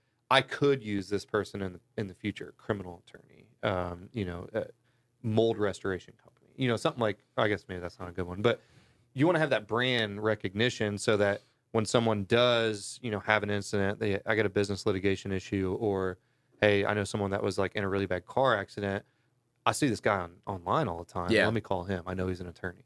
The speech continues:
Speaker 2: Yeah.
Speaker 1: And even if I can't do it, at least the brand recognition's out there and I can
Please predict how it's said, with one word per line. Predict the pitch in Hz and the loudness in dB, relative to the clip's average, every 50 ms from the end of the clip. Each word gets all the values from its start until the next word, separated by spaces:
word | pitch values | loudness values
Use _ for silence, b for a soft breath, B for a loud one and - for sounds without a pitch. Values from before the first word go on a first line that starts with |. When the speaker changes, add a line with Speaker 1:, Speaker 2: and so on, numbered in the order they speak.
| - - | -8 -2
Speaker 2:
Yeah. | 98 95 82 71 69 - _ _ _ _ _ - | 0 0 0 0 -2 -8 _ _ _ _ _ -2
Speaker 1:
And | 135 156 | 0 0
even | 208 240 233 160 | 2 2 0 0
if | 117 - | 0 0
I | 110 147 | -2 -2
can't | 156 - - 107 107 110 | -2 -4 -4 -6 -4 -2
do | - 110 107 | 0 2 2
it, | 107 104 - - | 2 2 0 -2
at | 117 113 | -2 0
least | 110 123 123 113 - | 2 2 0 0 -2
the | - 104 | -4 -2
brand | - 113 110 110 | 0 0 0 2
recognition's | 110 107 104 - 113 104 101 - - 98 - | 0 0 -2 -2 -2 -4 -4 -4 -6 -6 0
out | - 110 117 117 - | 2 2 2 2 2
there | - 107 101 | 0 0 0
and | 98 98 | 0 -2
I | 98 | -6
can | - 101 | -10 -12